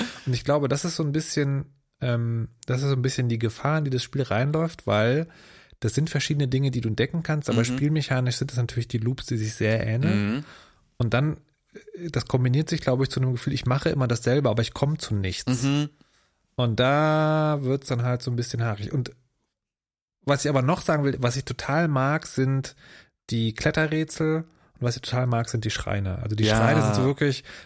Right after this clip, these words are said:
Speaker 1: ich glaube, ich glaube, wenn es eine Möglichkeit gäbe, einfach alle Schreine abzuarbeiten, würde ich
Speaker 2: Mhm.
Speaker 1: das so wie so ein Daily Kreuzworträtsel. So
Speaker 2: Ja.
Speaker 1: würde ich am Tag so vier, fünf Schreine machen,
Speaker 2: Aha.
Speaker 1: wär mega happy. Oder so, oder halt, ähm,
Speaker 2: Hast du den Monorail-Schrein gemacht?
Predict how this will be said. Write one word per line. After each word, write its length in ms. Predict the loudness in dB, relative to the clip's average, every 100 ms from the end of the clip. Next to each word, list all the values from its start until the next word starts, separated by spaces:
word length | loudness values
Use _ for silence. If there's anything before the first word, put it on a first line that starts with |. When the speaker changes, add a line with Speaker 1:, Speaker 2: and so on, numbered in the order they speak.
| -10
Speaker 1:
ich 140 | -2
glaube, 260 | 2 2 0
ich 100 | 0
glaube, 220 | 2 2
wenn 100 | 2
es 240 | 0 -2 -2
eine 180 | 0
Möglichkeit 520 | 2 2 0 -2 -2 0
gäbe, 180 | 0 2
einfach 220 | 0 -2
alle 200 | 0 -2
Schreine 380 | 0 0 0 -2
abzuarbeiten, 600 | -2 0 2 2 0 2
würde 60 | 2
ich 40 |
Speaker 2:
Mhm. 40 | 2
Speaker 1:
das 100 | 0
so 120 | 0
wie 60 |
so 80 | 2
ein 160 | 0 2
Daily 240 | 2 2
Kreuzworträtsel. 760 | 0 -2 -2 -2 -2 -4 -2 0
So 60 | 2
Speaker 2:
Ja. 80 | 2
Speaker 1:
würde 100 | 0
ich 80 |
am 100 | -2
Tag 240 | 0 -2 -2
so 100 | -6
vier, 200 | -4 -2
fünf 200 | -2 -4
Schreine 300 | -2 0 2
machen, 240 | 2 2 2
Speaker 2:
Aha. 60 |
Speaker 1:
wär 80 | 0
mega 500 | 0 0 0 2 0
happy. 380 | 0 -2 -2 -4 -6 -16 -18 -18 -8 0
Oder 160 | 2 4
so, 240 | 2 2
oder 220 | 2 2
halt, 280 | 2 0 -2
ähm, 420 | 0 2 2 0 -2
Speaker 2:
Hast 120 | 0
du 40 | 2
den 120 | 2
Monorail-Schrein 1200 | 2 2 2 0 0 -2 -2 -6 -8 -6 -4 -4
gemacht? 480 | -4 -6 -8 -18